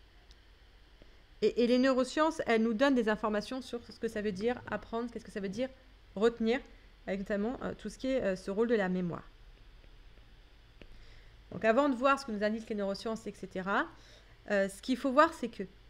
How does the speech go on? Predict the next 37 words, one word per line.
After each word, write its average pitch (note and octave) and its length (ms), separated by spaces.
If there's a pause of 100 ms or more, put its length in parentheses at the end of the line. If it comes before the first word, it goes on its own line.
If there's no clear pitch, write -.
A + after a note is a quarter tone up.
apprendre, B3+ 640 (1300)
euh, - 340
le A#3 100
cerveau, C4+ 380
il D4+ 140
n'a A#3+ 120
pas, C#4 460
euh, G#3 120 (240)
trente-cinq C#4 500
façons C4 340
de A3 140
retenir A#3+ 440
quelque A#3 200
chose A3 180
dedans. G3 380 (640)
Dans G3 160
le C4+ 80
cerveau, G#3+ 520 (1400)
il E3 60
est D#3 60
magnifique, E3+ 360
hein, G#3+ 160
ce - 60
cerveau, F3 380 (580)
ce - 60
qu'il A#3+ 80
y - 20
a, C#4 60
c'est A#3+ 160
de G3+ 60
la A#3 260
mémoire. F#3+ 500 (760)
Donc C#4 280
quand C4+ 220
on B3 40
veut G#3+ 300
apprendre, B3 640